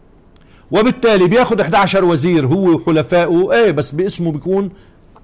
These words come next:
أولاً سعد الحريري إسقاط الحكومة بده يستقيل، يعني ما بتز-، ما بيقدر يعطل نصاب الحكومة وهو قاعد على رأس الجلسة ويقول: "عدوا لنا الموجودين"، ويطلع إنه الموجودين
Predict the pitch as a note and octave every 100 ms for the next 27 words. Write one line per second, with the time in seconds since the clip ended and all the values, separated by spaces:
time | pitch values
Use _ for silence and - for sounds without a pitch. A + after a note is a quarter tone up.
0 | - _ F#3 F#3+ E3 C3 A2+ G#2 F3 D#3+
1 | C3 B2+ D3 F3+ G#3 A3 - - _ -
2 | E3 - F#3 E3+ C#3 D#3 G3 G#3 A3 A3
3 | - - - - B2 C#3+ C#3 E3 F3 -
4 | - - E3 D#3 - E3+ A3+ G3+ G#2 -
5 | - _ _ _ _ _ A#2+ A#2 C3 F#3+
6 | G3 G3+ F#3+ D#3 - - _ - D3+ A3
7 | B3 A3+ B3 G#3+ E3+ E3+ F3+ E3 - _
8 | - B2+ D3+ G3+ - G#3+ G3 F#3 E3+ G3+
9 | G3 F3 - E3+ G3 F#3+ F3+ E3 F#3+ F#3+
10 | E3 E3 F3 D3+ C3+ C#3 F3+ F3+ F#3 G3
11 | G3+ - - B2+ D#3+ G3 F#3 D#3 C#3+ G3+
12 | F#3 F3 E3+ E3+ D#3 D#3+ G3 G#3 F3 E3+
13 | E3+ D3+ E3+ E3 D#3 D#3 D#3 D#3 F3+ F#3